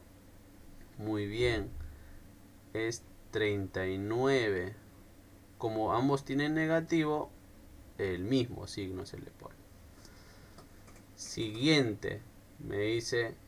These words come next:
sumar. Vamos a sumar. Recuerda que sumar es más. Pero le voy a sumar qué números, ¿ah? Ah, voy a sumar menos veinticuatro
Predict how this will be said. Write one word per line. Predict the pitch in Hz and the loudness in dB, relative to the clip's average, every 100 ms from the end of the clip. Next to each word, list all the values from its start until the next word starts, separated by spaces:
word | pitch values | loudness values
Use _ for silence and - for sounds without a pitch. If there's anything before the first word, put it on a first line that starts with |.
| - - - | -20 -20 -20
sumar. | - - - 117 107 127 143 120 104 - - - | -18 -12 -4 -2 0 6 10 10 8 -2 -18 -14
Vamos | - 101 101 101 | -6 -2 -2 -2
a | |
sumar. | 104 - 113 110 | -4 -4 -2 0
Recuerda | 107 101 110 113 117 | 0 0 0 0 -2
que | 120 | -6
sumar | - 131 135 131 131 - - - | -4 -2 2 4 2 -2 -14 -6
es | 92 95 - | -4 -2 -4
más. | 117 139 143 139 - - - - - - - - - - - - - - - - - - - - | 2 4 2 -2 -12 -18 -20 -20 -20 -20 -20 -20 -20 -20 -20 -20 -20 -20 -20 -20 -20 -20 -6 2
Pero | 127 123 | 4 4
le | 120 | 2
voy | 123 147 | 4 4
a | 175 | 2
sumar | - 143 139 | 0 0 0
qué | 143 143 | 2 2
números, | 151 139 113 101 101 117 | 4 2 2 2 0 0
¿ah? | 127 165 - - - - - - | 0 -2 -10 -20 -20 -20 -18 -2
Ah, | 104 101 | 2 4
voy | 104 107 | 4 4
a | 117 | 2
sumar | 135 131 123 113 98 - - - - - - - - - - - - - - - | 0 -4 0 2 2 -2 -12 -20 -20 -20 -20 -20 -20 -20 -20 -20 -20 -20 -14 -8
menos | 101 101 101 104 113 113 120 | -4 0 2 0 0 -2 -2
veinticuatro | 117 123 120 127 131 - 143 120 - 123 139 165 | 0 -2 -2 -4 -4 4 4 4 2 4 4 2